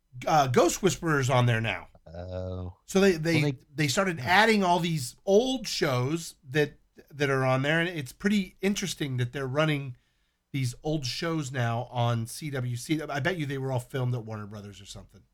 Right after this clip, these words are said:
Speaker 2: Yeah, well, that's the thing. You're gonna see N B C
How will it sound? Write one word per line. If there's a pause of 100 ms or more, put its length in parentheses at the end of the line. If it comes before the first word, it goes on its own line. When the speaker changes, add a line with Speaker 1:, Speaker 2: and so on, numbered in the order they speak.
Speaker 2:
Yeah,
well,
that's
the
thing.
You're
gonna
see
N
B
C